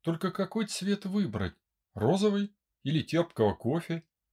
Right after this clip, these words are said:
Она уже двадцать минут стояла перед зеркалом, прикидывая к лицу то один, то другой купальник,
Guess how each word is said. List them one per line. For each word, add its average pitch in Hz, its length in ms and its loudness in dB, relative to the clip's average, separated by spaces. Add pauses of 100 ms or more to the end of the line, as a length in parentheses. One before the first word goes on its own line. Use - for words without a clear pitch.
(120)
Она 117 180 0
уже 147 180 0
двадцать 165 500 -2
минут 185 340 0
стояла 131 420 0
перед 131 300 -2
зеркалом, 143 500 0
прикидывая 120 580 0
к - 80 -10
лицу 139 340 -6
то 147 200 0
один, 123 400 0
то 117 140 -2
другой 104 400 0
купальник, 165 640 0